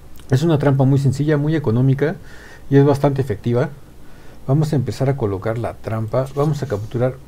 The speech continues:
un grifo, a ver qué tal nos va. Pero como les digo, esta trampa es bastante efectiva.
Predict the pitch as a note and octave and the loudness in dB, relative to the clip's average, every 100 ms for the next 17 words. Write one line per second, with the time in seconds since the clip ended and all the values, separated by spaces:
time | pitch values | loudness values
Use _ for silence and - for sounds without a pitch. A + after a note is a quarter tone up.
0 | - - - - - D#3 D3+ C3+ C#3 C#3+ | -20 -20 -20 -20 -12 0 0 4 2 0
1 | - A#2+ A#2 - - - - - - - | -2 -2 -2 -6 -18 -20 -20 -20 -18 -18
2 | - - - - - A2 A#2 - A2+ A2+ | -18 -18 -16 -12 -4 -2 -2 -2 -2 -2
3 | A2 G#2+ G#2 G#2+ B2+ C#3 C#3 - - - | -2 0 -2 2 4 4 2 -6 -16 -18
4 | - - - - - - C3 D3 D#3 E3+ | -20 -20 -20 -20 -14 0 2 6 4 4
5 | E3+ F#3 F#3 E3 E3+ F3 A#2+ A2 D3 C#3+ | 2 2 2 2 2 2 2 0 -2 -2
6 | A2+ - C#3+ D#3 | -2 0 0 0